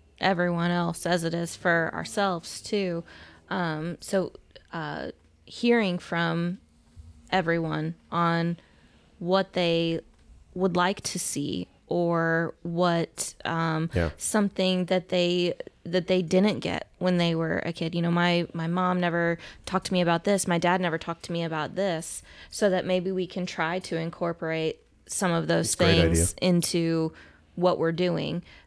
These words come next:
Speaker 1: um, because we don't have everything written and scripted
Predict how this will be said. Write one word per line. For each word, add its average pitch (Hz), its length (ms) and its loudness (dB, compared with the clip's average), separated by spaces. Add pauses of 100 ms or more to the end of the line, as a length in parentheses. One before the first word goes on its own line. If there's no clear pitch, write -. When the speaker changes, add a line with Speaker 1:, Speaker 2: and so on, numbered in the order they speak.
Speaker 1:
um, 165 480 -2
because 185 280 -2
we 190 120 2
don't 190 240 0
have 180 240 0
everything 165 500 0
written 156 480 -4 (100)
and 165 140 0
scripted 160 600 0